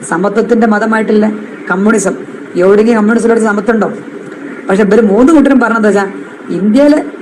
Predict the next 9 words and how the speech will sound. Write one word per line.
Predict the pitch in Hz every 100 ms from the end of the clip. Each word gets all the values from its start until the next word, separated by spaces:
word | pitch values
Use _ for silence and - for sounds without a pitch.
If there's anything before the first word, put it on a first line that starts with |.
| - - -
ഹിന്ദുക്കൾ | 202 208 214 226
അങ്ങോട്ട് | 208 196
ഇല്ലാതായിട്ട് | 180 190 190 185
ഇവിടെ | 160 214
ഞങ്ങള് | 220 185 190 - - 170
സമാധാനം | 160 165 185 220
കൊണ്ടുവരുന്ന | 208 196 196
ഒരു |
കൂട്ടര്, | 196 190